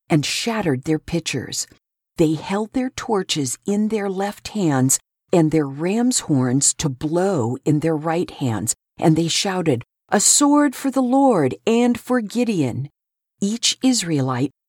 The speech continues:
took his position around the camp, and the entire Midianite army began to run, and they cried out as they fled. When Gideon's men blew their three hundred ram's horns,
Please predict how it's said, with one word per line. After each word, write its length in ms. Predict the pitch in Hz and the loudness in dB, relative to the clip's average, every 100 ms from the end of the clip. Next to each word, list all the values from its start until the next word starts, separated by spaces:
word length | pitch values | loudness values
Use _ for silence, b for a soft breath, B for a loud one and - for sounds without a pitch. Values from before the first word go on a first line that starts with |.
| - | -8
took 220 | - 208 | -4 -2
his 180 | 247 233 | -2 -4
position 640 | - 247 254 247 - 120 - | -2 -2 -2 -2 -2 -2 0
around 540 | 151 135 151 156 175 185 | -2 0 0 2 2 0
the 60 | |
camp, 500 | - - 233 139 - _ _ _ - | -4 -4 0 -2 -4 _ _ _ -4
and 160 | 175 | -2
the 160 | 175 175 | 0 0
entire 600 | 165 - - - 240 240 | 0 -2 -10 -6 -4 2
Midianite 760 | 240 233 269 208 160 135 131 - | 4 4 2 2 0 2 0 -2
army 400 | 135 127 147 180 - _ 160 | 0 4 4 2 -2 _ -2
began 460 | 220 - 147 131 127 | 0 2 0 2 0
to 140 | 170 | -2
run, 500 | 156 185 165 107 - _ _ _ | 0 0 0 -2 -6 _ _ _
and 140 | 202 185 | 2 2
they 120 | 190 | 2
cried 500 | - - 220 240 233 | -2 -10 -4 -2 -2
out 340 | 247 202 - - | -2 -2 -4 -4
as 220 | 156 151 | -4 -2
they 180 | 175 175 | -2 -2
fled. 600 | - 208 208 139 - 151 _ _ _ _ _ - | -6 -4 -4 -4 -8 -16 _ _ _ _ _ 0
When 220 | 196 165 | 0 2
Gideon's 580 | 147 214 247 277 285 - | -2 -4 0 0 0 0
men 400 | 180 175 135 135 | 0 2 2 2
blew 400 | - 160 196 214 | 0 -4 -2 -2
their 220 | 170 139 | -2 -4
three 500 | 131 - 170 196 226 | -6 -12 -10 -6 -6
hundred 540 | 226 202 196 208 202 170 | -6 -4 -4 -4 -6 -2
ram's 420 | 175 175 175 - | 0 0 0 -2
horns, 460 | 139 117 110 135 | 0 2 2 -2